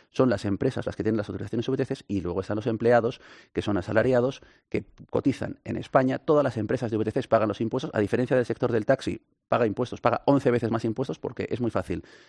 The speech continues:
Las empresas de V T Cs pagan por estimación directa, que sabemos cómo tributan la mayor parte de todas las empresas en, el, en, en España,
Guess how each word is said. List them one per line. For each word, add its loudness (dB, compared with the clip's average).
Las -4
empresas 0
de -2
V 0
T -4
Cs -2
pagan 0
por -2
estimación -4
directa, -2
que -20
sabemos -8
cómo -6
tributan -2
la -2
mayor 0
parte 0
de -2
todas 6
las -2
empresas 0
en, -2
el, -2
en, -4
en 2
España, 0